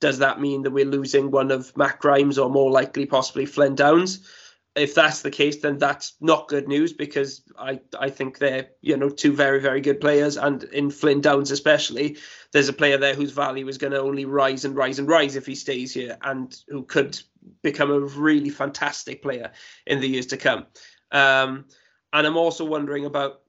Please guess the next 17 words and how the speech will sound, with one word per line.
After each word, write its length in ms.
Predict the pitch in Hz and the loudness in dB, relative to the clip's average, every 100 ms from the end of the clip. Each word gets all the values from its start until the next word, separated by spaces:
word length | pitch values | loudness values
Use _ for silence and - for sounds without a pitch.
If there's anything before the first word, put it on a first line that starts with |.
| _ | _
kind 220 | 165 147 | -2 -2
of 260 | 139 131 139 | -2 -10 -10
the 140 | 143 | -10
cash 460 | 143 - 147 - - | -8 -4 -4 -4 -8
involved 420 | 135 127 120 123 | -10 -10 -12 -12
because 280 | 139 147 139 | -10 -10 -8
we 160 | 165 | -6
know 320 | 170 170 165 151 | -2 2 2 2
what 200 | 147 147 | 0 -6
the 80 | |
finances 580 | 123 139 127 123 123 131 | -6 -6 -6 -10 -14 -14
are 40 | 127 | -12
like. 320 | 117 107 - - | -14 -16 -20 -8
Um, 480 | 139 131 135 131 - _ - | -4 -2 -2 -6 -12 _ -2
you 140 | 160 | 0
know, 220 | 143 135 - 123 | 0 -2 -10 -14
the, 180 | 139 | -14